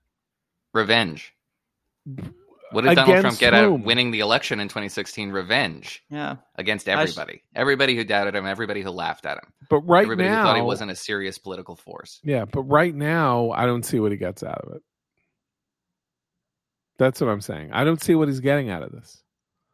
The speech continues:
Speaker 3: Well,
Speaker 2: Maybe
Speaker 3: he
Speaker 2: he's
Speaker 3: still
Speaker 2: getting a
Speaker 3: feels
Speaker 2: nice rally
Speaker 3: relevant
Speaker 2: where
Speaker 3: and
Speaker 2: people
Speaker 3: powerful. I mean, if he feels relevant, he feels powerful. He's still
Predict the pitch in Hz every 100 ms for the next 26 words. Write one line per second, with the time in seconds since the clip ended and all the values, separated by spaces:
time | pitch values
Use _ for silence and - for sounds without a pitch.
0 | _ _ _ _ _ _ 190 214 - 120
1 | 123 120 185 120 175 170 165 170 165 175
2 | 160 190 175 147 131 101 - _ 220 190
3 | 190 - 220 202 247 226 247 226 147 151
4 | 170 170 170 165 196 151 139 147 147 170
5 | 160 - 170